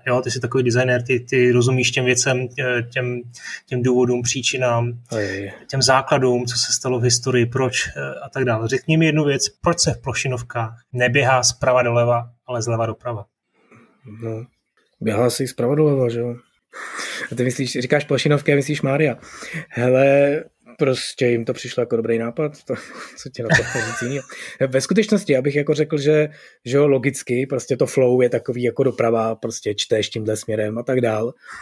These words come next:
Speaker 2: Ale samozřejmě prostě ty plošinovky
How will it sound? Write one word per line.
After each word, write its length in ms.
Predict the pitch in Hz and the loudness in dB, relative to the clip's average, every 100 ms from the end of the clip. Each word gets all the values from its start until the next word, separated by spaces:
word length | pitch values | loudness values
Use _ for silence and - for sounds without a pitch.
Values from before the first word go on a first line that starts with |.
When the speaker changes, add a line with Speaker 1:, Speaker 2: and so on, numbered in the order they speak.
| - - - | -16 -10 0
Speaker 2:
Ale 240 | 123 131 | 2 2
samozřejmě 680 | - 127 127 120 123 127 127 | 2 2 0 2 2 4 0
prostě 800 | 127 131 - - 127 127 123 123 - | 0 -2 -2 0 4 4 4 0 -4
ty 100 | 131 | -10
plošinovky 840 | - 127 - 131 120 - 131 127 | -2 -2 0 0 -2 2 2 2